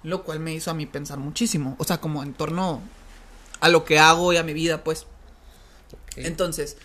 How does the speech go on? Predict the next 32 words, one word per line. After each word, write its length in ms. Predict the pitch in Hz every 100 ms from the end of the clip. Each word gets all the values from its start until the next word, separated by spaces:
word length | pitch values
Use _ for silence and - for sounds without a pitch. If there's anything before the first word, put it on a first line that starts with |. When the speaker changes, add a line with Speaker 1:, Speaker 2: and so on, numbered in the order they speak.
| - - -
Speaker 1:
después 420 | 170 202 - 254
de 140 | 247 247
eso, 400 | 233 233 269 - - - - -
sale, 680 | - - 262 240 185 214 - - - - - - - -
eh, 280 | 160 165 151
le 120 | 156 156
llaman 340 | 175 180 208
como 240 | 220 190 151
la 80 |
directora 680 | 143 - - - 151 156 180
o 100 | 156
algo 140 | 156 160
así 260 | 160 175
a 60 | 180
este 200 | 170 160
Joe 160 | 151 147
Garner, 360 | 156 165 220 208
le 60 |
llama 200 | 160 151
la 60 | 160
directora 380 | 165 180 226 214
y 40 |
le 40 | 196
dice, 180 | 185 180
"Oye, 220 | 190 214
pues 100 | 202
te 80 | 208
quiero 160 | 269
dar 60 | 294
una 200 | 294 277 -
excelente 580 | - - 247 247 277 269
noticia, 600 | 262 233 247 - 202 156